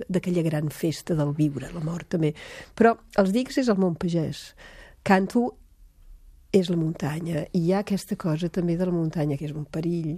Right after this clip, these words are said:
i, i que és un perill que hi és sempre, que és, eh, que és al mateix temps, eh, al mateix temps que molt central, curiosament, no sé si t'ha passat a tu, David, però que ho vas llegint sense inquietud,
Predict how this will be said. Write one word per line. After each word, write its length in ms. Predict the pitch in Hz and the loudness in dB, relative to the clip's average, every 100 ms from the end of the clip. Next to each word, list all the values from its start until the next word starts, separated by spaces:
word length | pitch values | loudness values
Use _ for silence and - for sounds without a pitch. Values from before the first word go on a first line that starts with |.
| 208 | -6
i, 960 | 226 180 160 156 156 156 156 156 156 160 | -4 -2 0 0 0 0 0 0 0 -2
i 100 | 160 | -4
que 140 | 160 | -4
és 60 | 156 | -2
un 60 | 165 | -2
perill 180 | 165 180 | -4 -2
que 120 | 202 | 0
hi 80 | 185 | 0
és 80 | - | -2
sempre, 420 | - 208 160 151 135 | -2 -2 -2 -4 -6
que 140 | - 170 | -4 -6
és, 80 | 170 | -2
eh, 240 | 170 170 165 - - - - | -2 -2 -4 -12 -20 -20 -8
que 160 | - | -2
és 100 | 180 160 | 0 2
al 140 | 180 170 | 0 2
mateix 400 | 175 170 180 - | 0 0 -2 -2
temps, 400 | - 190 190 165 175 | 0 2 2 0 0
eh, 460 | 175 175 170 170 - - - | 0 0 0 -2 -4 -10 -2
al 100 | 196 | 0
mateix 240 | 208 190 | 0 -2
temps 160 | 240 - | -4 0
que 120 | 202 | 2
molt 180 | 247 - | 2 2
central, 480 | 233 202 226 269 - - - - | -2 2 2 2 -4 -20 -20 -4
curiosament, 580 | 220 262 208 190 233 277 - - - _ _ _ _ - | 0 0 0 0 0 -4 -14 -20 -20 _ _ _ _ -2
no 80 | 220 | -2
sé 140 | 277 | -2
si 120 | 269 269 | -4 -2
t'ha 80 | 233 | 0
passat 360 | 226 247 247 | 0 -2 -2
a 40 | 220 | -2
tu, 140 | 180 | 0
David, 220 | 165 165 165 | 2 0 0
però 100 | 190 | 0
que 80 | 202 | 0
ho 60 | 190 | 2
vas 140 | 233 | 0
llegint 320 | 247 247 240 294 | 2 0 0 -2
sense 380 | - 220 196 220 | 0 -2 0 -2
inquietud, 560 | 202 196 185 277 262 | 0 0 0 -2 -2